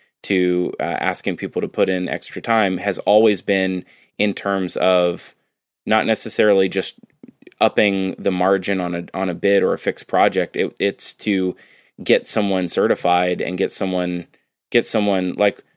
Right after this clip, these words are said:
to not have to, you know, necessarily invest, uh, every eight to five, you know, hour or nine to five hour in training, but to actually ask them to, to put some of their own personal effort into,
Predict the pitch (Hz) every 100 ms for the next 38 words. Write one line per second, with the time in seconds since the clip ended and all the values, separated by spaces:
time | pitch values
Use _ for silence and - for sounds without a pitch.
0 | _ - 113 110 107 104 104 - 101 -
1 | _ _ _ _ _ - 107 101 92 98
2 | - - - 104 98 92 85 _ _ _
3 | _ _ _ 107 101 101 95 - - -
4 | _ _ 92 95 90 - - 104 101 98
5 | 92 - 95 - - 98 92 90 87 -
6 | - _ _ _ 95 92 85 - 85 98
7 | 92 92 92 90 92 - 95 90 90 90
8 | 92 90 90 - 95 90 87 - - 101
9 | 98 92 90 87 - _ _ - 104 98
10 | - 113 - 101 - 98 87 - - 92
11 | 90 98 92 90 - - 98 98 92 95
12 | 101 127 127 123 - 104 92 95 95 92
13 | - 95 95 90